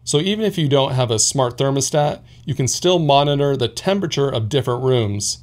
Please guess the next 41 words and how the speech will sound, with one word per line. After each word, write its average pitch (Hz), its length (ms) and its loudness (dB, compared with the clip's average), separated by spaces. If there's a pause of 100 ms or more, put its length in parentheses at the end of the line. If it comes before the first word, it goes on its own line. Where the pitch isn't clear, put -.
(140)
That 208 160 2
way, 180 140 4
if 165 80 2
a - 80 4
room 139 240 2
gets 120 240 -2
really 147 240 4
hot 123 260 2
and 117 100 -4
stuffy, 131 640 -2 (240)
you 143 140 -2
could 139 100 0
have 143 220 2
the 127 80 2
fan 120 320 0
automatically 147 720 0
turn 160 340 -2
on 131 380 2 (160)
to 135 80 -4
help 156 240 0
get 143 160 0
some 127 180 -2
air 131 220 2
circulation. 110 840 -4 (200)
A 127 80 0
quick 165 320 -2
tip, 139 320 0
if 135 140 -4
you 123 80 -2
do 170 240 0
put 160 180 0
up 147 120 0
sensors, 135 600 -2 (220)
make 165 220 0
sure 180 160 2
to 170 60 4
use 147 300 0
three 151 320 0
M 139 180 2
command 123 540 -2
strips. - 520 -6